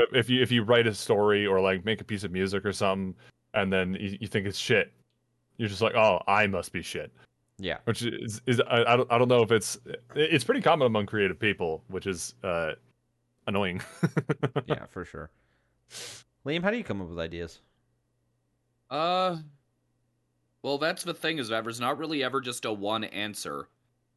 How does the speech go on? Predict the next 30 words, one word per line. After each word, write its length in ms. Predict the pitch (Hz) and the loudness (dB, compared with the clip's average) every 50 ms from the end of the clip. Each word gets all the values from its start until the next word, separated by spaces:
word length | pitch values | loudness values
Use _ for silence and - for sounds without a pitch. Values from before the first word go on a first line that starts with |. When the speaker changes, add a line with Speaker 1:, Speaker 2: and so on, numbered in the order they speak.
| _ _ _ | _ _ _
Speaker 3:
Usually, 800 | - 92 107 127 147 196 208 175 202 190 175 170 156 147 143 | -10 -6 -2 0 0 0 -2 -2 -4 -4 -2 0 0 0 0
what, 420 | 143 - 90 104 123 120 - - 113 | 0 -4 -4 -4 -2 -2 -2 -4 -6
the 80 | 120 | -6
way 220 | 107 110 117 123 120 | -4 -2 -2 0 0
I 100 | 117 113 | -2 -2
come 180 | - 123 117 | -4 -6 -6
up 100 | 117 113 | -6 -6
with 100 | 113 101 | -6 -6
an 60 | 101 | -6
idea 380 | 101 98 98 92 98 104 117 120 | -4 -4 -4 -2 -2 -2 -2 -2
is, 200 | 113 101 95 92 - _ _ _ _ _ _ _ _ _ _ _ _ _ _ _ _ _ _ - | -4 -6 -8 -12 -18 _ _ _ _ _ _ _ _ _ _ _ _ _ _ _ _ _ _ -4
well, 160 | 127 127 127 | -2 0 0
one, 240 | 120 135 135 127 117 | 0 2 2 2 2
I 120 | 110 113 127 | 2 2 2
have 100 | 151 160 | 2 0
a 80 | 175 | -2
series 320 | 165 - 180 170 165 156 143 | -4 -4 -2 -2 -2 -2 -2
of 160 | 143 107 95 | -4 -6 -6
games 360 | - 110 101 110 120 127 127 127 | -6 -4 -2 -2 -2 -4 -4 -4
that 120 | 139 131 | -2 -2
I 100 | 127 127 | -2 -2
play 440 | 123 - 147 139 139 135 139 135 135 _ _ _ _ _ - | -4 -4 -2 0 0 0 0 -2 -6 _ _ _ _ _ -12
to 80 | - | -10
try 160 | - - 131 123 | -6 -4 -4 -2
and 80 | 123 | -2
just 140 | 120 117 - | -4 -6 -8
keep 140 | - 127 - | -8 -8 -6
my 100 | 117 117 | -4 -6
brain 300 | 107 92 113 113 113 110 | -4 -2 -2 -2 -2 -2
going. 420 | 95 101 98 104 113 117 120 117 | -2 -2 -2 0 0 -2 -4 -6